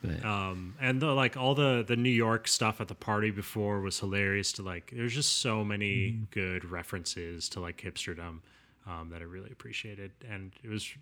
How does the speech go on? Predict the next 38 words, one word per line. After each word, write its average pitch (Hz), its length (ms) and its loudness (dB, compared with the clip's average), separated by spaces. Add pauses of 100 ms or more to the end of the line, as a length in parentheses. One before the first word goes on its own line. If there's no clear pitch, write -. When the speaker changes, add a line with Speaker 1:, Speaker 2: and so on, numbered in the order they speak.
(120)
Speaker 2:
really 117 200 0
Speaker 1:
I - 40 -4
think 190 360 6
Speaker 2:
funny. - 180 -20
Speaker 1:
part 127 280 10
of 139 140 8
it, 160 260 8 (180)
especially 135 480 8
in 131 60 10
the 120 80 10
beginning, 101 500 6
is 95 140 2
I'm 87 100 0
like, 90 140 -2
"God, - 100 -8 (1000)
I've 123 120 0
seen 160 300 10
a 104 120 8
hundred 104 720 6
million 92 560 6
movies 82 460 4
that 87 140 2
are 82 60 4
about 85 280 4
New 82 140 4
York 82 300 2
hipsters," 78 800 -2
and, 82 220 0
like, 80 240 2 (580)
I 101 100 8
was 95 120 6
just 110 180 6
so 107 400 8
not 90 440 6
wanting 87 300 2
to 95 80 0
hear 92 420 0
anything 95 640 4